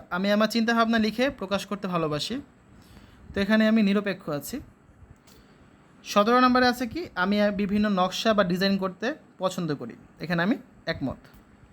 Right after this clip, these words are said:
তারপর আসো আঠারো নম্বরে আছে যে অন্যেরা সমস্যায় পড়লে আমি নিজে থেকে এগিয়ে যাই।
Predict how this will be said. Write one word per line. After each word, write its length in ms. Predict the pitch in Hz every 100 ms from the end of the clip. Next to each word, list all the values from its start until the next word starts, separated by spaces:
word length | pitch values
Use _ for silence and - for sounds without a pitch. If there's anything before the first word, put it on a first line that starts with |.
| - - - - - - _
তারপর 240 | 196 196 220
আসো 400 | 170 - 262 302 -
আঠারো 260 | 180 226
নম্বরে 280 | 233 233 233
আছে 260 | 233 226 247
যে 100 | 208
অন্যেরা 600 | 170 196 220 220 233 294 -
সমস্যায় 460 | - 185 196 202 208
পড়লে 200 | 202 196
আমি 160 | 185 190
নিজে 220 | 185 226
থেকে 240 | 226 220
এগিয়ে 220 | 165 147 131
যাই। 160 | -